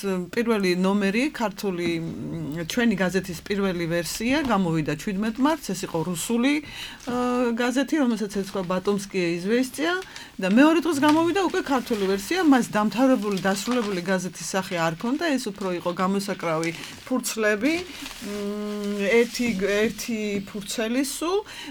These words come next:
მერე და მერე, მ, გაძლიერდა ეს გაზეთი, გახდა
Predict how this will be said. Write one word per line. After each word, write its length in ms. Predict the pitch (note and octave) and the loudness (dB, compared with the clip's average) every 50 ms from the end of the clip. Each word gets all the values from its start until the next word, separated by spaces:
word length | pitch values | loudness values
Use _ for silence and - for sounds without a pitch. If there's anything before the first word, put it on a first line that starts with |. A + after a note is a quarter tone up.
| C4 - B3 | -4 0 2
მერე 240 | D4+ F4 F#4 F#4+ F#4+ F#4+ | 2 4 4 2 2 2
და 80 | F#4+ F#4 | 2 4
მერე, 440 | D#4 D4 D4 D4 C#4+ D#4 F4 G4 G#4 G#4+ G#4 F#4+ | 6 6 6 6 4 4 2 2 2 2 0 0
მ, 720 | E4+ D4+ C#4 B3 A#3+ A#3 A3+ A3 A3 A3 G#3+ G#3 G3+ G3 G3 | 2 2 2 2 2 2 0 0 0 0 -2 -2 -4 -4 -2
გაძლიერდა 680 | - A3+ A#3 F#3+ A3+ A#3+ C4 C4 B3 A#3 G3 F#3+ G3 G3 F#3+ F#3+ | 0 0 0 2 2 4 4 6 4 4 2 2 2 2 2 2
ეს 100 | F#3 F3 - | 0 -2 -2
გაზეთი, 460 | A#3 G#3+ G3+ G#3 A3 G#3+ - - D4+ D4+ C4+ | -2 -2 -2 -2 -4 -4 -2 0 0 0 0
გახდა 440 | A#3 A3 G#3+ A3 - - - G3+ | 2 0 0 0 -2 -2 0 2